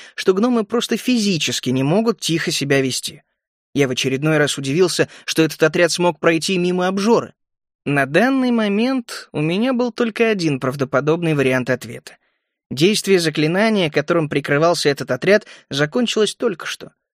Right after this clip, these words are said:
Судя по тому, что мы прекрасно видели и слышали наших гостей, я, скорее всего, угадал.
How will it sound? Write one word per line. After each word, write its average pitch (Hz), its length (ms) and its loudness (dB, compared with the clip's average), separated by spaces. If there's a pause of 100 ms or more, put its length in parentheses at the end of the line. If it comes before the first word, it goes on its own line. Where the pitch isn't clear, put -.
(300)
Судя 175 320 2
по 156 140 -4
тому, 185 260 0
что 156 160 -2
мы 165 140 -2
прекрасно 156 540 0
видели 147 340 -2
и 139 40 -2
слышали 143 440 -2
наших 139 340 -2
гостей, 160 440 0 (340)
я, 214 180 0
скорее 269 340 -2
всего, 226 420 -2
угадал. 135 540 -2